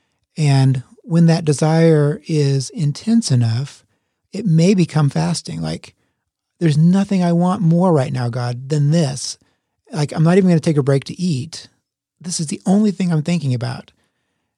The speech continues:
Um, that becomes my treasure. That's the, the thing I desire. And then he will hear and answer that desire. You know, again,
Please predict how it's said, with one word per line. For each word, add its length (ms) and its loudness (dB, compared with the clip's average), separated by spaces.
Um, 480 -2
that 100 -8
becomes 300 -2
my 100 0
treasure. 640 -6
That's 240 -8
the, 140 -10
the 160 -2
thing 260 0
I 80 4
desire. 640 -2
And 520 0
then 380 4
he 520 -4
will 160 4
hear 280 0
and 80 2
answer 260 0
that 220 -6
desire. 640 -6
You 200 -12
know, 80 -6
again, 460 0